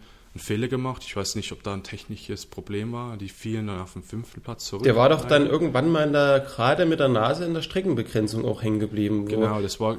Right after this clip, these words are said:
Speaker 1: mit einer Stunde noch zu fahren oder sowas. Aber lustig, am lustigsten, oder lustig, was heißt lustig?
Speaker 2: <laughs>
Speaker 1: Ähm, die, si-, das, die, die siebenunddreißig,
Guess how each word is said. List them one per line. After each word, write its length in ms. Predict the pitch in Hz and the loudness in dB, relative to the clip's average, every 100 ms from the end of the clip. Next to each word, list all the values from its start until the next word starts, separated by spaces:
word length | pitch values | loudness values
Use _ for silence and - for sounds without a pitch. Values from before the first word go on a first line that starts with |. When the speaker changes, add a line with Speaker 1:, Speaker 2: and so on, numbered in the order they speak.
| - | -4
Speaker 1:
mit 160 | 117 | -4
einer 220 | 104 117 113 | -2 -2 -2
Stunde 280 | - 123 | -2 -2
noch 200 | 120 104 - | 0 -2 -8
zu 140 | - | -14
fahren 360 | - 101 110 92 | -8 -6 -4 -6
oder 120 | 90 | -8
sowas. 240 | 90 92 - - - - - | -10 -12 -16 -20 -20 -20 -8
Aber 220 | 107 101 | -2 0
lustig, 440 | 101 151 - 120 113 | 2 2 0 -4 -2
am 120 | 113 | 0
lustigsten, 680 | 117 - - 113 - 98 107 | 2 2 0 -4 -4 -6 -6
oder 160 | 95 - - | -8 -18 -14
lustig, 320 | - - 90 - | -12 -10 -12 -12
was 160 | - - | -14 -12
heißt 160 | 92 | -10
lustig? 280 | 101 - 120 - - - | -12 -4 -4 4 2 2
Speaker 2:
<laughs> 340 | - - - - | -8 -8 -10 -2
Speaker 1:
Ähm, 460 | 107 104 104 98 - - | 0 2 0 -4 -14 -12
die, 60 | 101 | -4
si-, 220 | - - - | -4 -4 -8
das, 240 | 110 - | -12 -10
die, 160 | - 107 - | -10 -10 -8
die 140 | 104 | -6
siebenunddreißig, 760 | 98 127 139 120 107 104 87 | -2 0 0 0 0 -2 -6